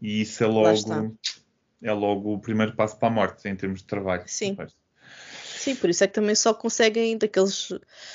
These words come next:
Speaker 2: lá está, é os trabalhos que chamam os, os três capas, é o Kiken, Kitanai e outra coisa
Speaker 1: Ah,
Speaker 2: que agora
Speaker 1: o
Speaker 2: não me
Speaker 1: Kiken,
Speaker 2: lembro.
Speaker 1: Kitanai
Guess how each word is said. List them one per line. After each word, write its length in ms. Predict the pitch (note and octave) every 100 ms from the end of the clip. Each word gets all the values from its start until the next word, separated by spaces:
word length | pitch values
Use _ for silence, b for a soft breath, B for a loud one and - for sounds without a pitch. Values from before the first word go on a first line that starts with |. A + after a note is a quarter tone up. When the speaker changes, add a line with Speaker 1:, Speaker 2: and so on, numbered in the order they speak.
| B
Speaker 2:
lá 80 | F#3+
está, 260 | G3 - G3+
é 140 | F3
os 500 | F#3+ F#3+ F#3+ F#3+ G3
trabalhos 440 | - G#3 G3+ G#3 -
que 100 | -
chamam 500 | - G3+ G#3 G#3 F#3+
os, 220 | F3 -
os 140 | - -
três 260 | D#3 F#3+
capas, 560 | - F#3 - - D3+ -
é 120 | E3
o 160 | E3+ F3
Kiken, 580 | - F#3 - G#3+ A3 A3
Kitanai 1120 | A3 - G#3 F#3 F#3 F#3+ G3+ G3+ G3+ G#3 - -
e 280 | - - -
outra 240 | - -
coisa 220 | - F3 G3
Speaker 1:
Ah, 100 | F#3
Speaker 2:
que 40 |
agora 160 | F3+ F3+
Speaker 1:
o 40 |
Speaker 2:
não 80 | F#3
me 60 | F3
Speaker 1:
Kiken, 140 | D#3+
Speaker 2:
lembro. 120 | D#3 D#3+
Speaker 1:
Kitanai 320 | D3 D3